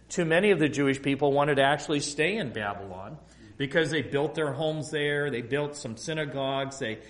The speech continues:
in fact, that's where the synagogue system began ultimately. Because prior to this, they always kind of came to Jerusalem, especially on those big festival days, right? But now that they were in captivity, they figured, "Well, we're not gonna go back there. I mean, there's no city, there's no temple.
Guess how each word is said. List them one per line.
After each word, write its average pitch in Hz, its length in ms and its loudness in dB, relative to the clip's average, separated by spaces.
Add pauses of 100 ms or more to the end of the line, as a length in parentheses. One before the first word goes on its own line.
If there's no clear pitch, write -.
(120)
in 135 80 -6
fact, 170 240 4
that's 175 220 0
where 160 140 0
the 139 120 0
synagogue 131 560 0
system 135 400 -6
began 123 500 -6 (140)
ultimately. 107 640 -10 (480)
Because 151 320 2
prior 220 300 2
to 156 100 6
this, 147 200 4
they 151 60 4
always 190 220 8
kind 196 240 0
of 180 80 -4
came 185 300 0
to 175 120 4
Jerusalem, 156 680 0
especially 160 420 -2
on 143 140 -2
those 123 200 -2
big 139 320 -4 (160)
festival 139 580 0
days, 92 360 0
right? 117 260 4 (600)
But 156 200 8
now 170 340 8
that 185 180 6
they 175 120 2
were 170 140 2
in 151 60 -2
captivity, 175 640 4
they 147 160 4
figured, 151 380 0
"Well, 233 180 2
we're 143 120 2
not 160 180 -2
gonna 143 140 0
go 147 120 2
back 135 320 2
there. 165 180 2
I 175 60 2
mean, 131 160 -2
there's 120 180 -4
no 135 120 0
city, 123 340 -4
there's 127 260 -4
no 120 140 -6
temple. 131 560 -4